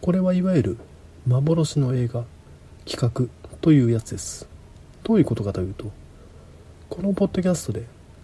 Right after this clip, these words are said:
第八十八回に話させていただいたディズニー主導の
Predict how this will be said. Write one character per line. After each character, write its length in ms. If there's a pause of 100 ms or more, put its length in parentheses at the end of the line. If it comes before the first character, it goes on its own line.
(320)
第 240
八 300
十 140
八 120 (100)
回 140
に 80
話 240
さ 120
せ 160
て 40
い 60
た 80
だ 60
い 40
た 140 (1040)
デ 80
ィ 60
ズ 140
ニ 120
ー 60
主 160
導 160
の 140